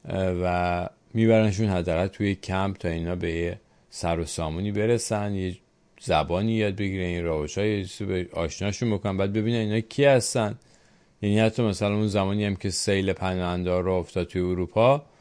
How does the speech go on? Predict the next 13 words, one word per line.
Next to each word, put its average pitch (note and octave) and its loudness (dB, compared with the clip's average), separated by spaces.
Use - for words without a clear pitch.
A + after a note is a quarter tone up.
آلمانی G#2+ 6
که G2+ 0
قبول F#2 2
می‌کرد، A2+ 2
بازم A#2+ 4
می‌بردشون D3 0
تو A#2+ -2
کمپ، C3 -2
همینجوری F2+ 0
ولشون C#3 0
نمی‌کرد D3+ 0
بیان F#2+ 0
توی، F2+ -2